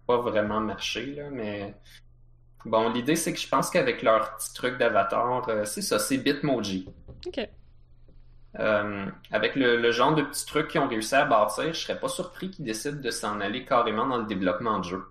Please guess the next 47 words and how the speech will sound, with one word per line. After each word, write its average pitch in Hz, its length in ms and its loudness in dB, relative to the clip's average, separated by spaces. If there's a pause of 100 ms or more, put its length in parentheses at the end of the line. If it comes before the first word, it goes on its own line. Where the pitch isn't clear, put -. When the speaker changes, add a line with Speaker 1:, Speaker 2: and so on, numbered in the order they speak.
(160)
Speaker 1:
Fait - 100 -20
que - 60 -8
Speaker 2:
Hmm. 349 160 -2
Speaker 1:
ça 92 80 -4
serait - 260 -2
ça 156 220 -4
ma, 117 240 0
ma 101 140 -2
prédiction, 113 680 -4
genre 104 420 -2
que 98 220 -2
Snap 107 440 -2 (100)
Inc, 139 240 -2 (180)
qui 98 340 -10
font 92 240 -4
Snapchat, 104 640 0
se - 180 -4
mettent 101 340 -4
à 95 460 4
être 107 160 -6
comme 107 180 0
un, 92 300 -4 (260)
un 95 140 0 (100)
hub 110 420 2
pour, 92 240 -4
euh, 90 120 0
les 92 240 -4
rencontres 90 520 -4 (100)
de 92 120 -4
temps 95 240 -4
de 92 160 -6
pandémie, 95 560 -4
puis - 180 -20
que - 60 -8
les 90 200 -4
gens 98 180 -4
se - 160 -8
mettent 107 160 -2
à 110 100 0
jouer 101 380 -4
à 104 40 -4
des 98 140 -6
jeux 98 240 -4
gratuits 107 500 -2
là-dessus, 110 460 -6
puis - 240 -20
que - 40 -20